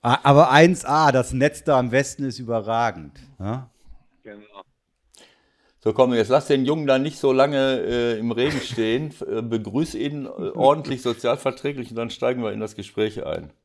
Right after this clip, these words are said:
Speaker 1: Das haben wir doch eigentlich schon getan. Ich kann dir mal kurz erzählen, was Ebert zu mir gerade gesagt hat. Wenn der Christoph Kramer,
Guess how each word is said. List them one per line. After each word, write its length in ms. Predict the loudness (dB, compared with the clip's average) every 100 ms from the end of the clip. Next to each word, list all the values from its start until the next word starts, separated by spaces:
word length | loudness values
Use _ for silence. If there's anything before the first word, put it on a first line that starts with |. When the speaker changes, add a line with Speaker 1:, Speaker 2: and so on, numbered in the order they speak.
| _ _
Speaker 1:
Das 200 | -10 -6
haben 140 | -2 0
wir 80 |
doch 180 | 2 0
eigentlich 380 | -2 -4 -4 -6
schon 220 | -6 -8
getan. 540 | -10 -8 -8 -4 -6 -8
Ich 120 | -2
kann 140 | 2
dir 100 | 4
mal 120 | 4 4
kurz 260 | 4 2
erzählen, 280 | -2 0 2
was 140 | 2
Ebert 320 | 0 0 0 0
zu 140 | -10
mir 140 | -8
gerade 340 | -4 -4 -4 -8
gesagt 420 | -8 -10 -12 -8
hat. 240 | -8 -8 _ -20 _ _ _
Wenn 440 | 2 2 2 -4 -12 -20 -4
der 160 | -2 -2
Christoph 520 | -4 -6 -2 -4 -4
Kramer, 720 | -4 -2 0 0 -2 -4 -8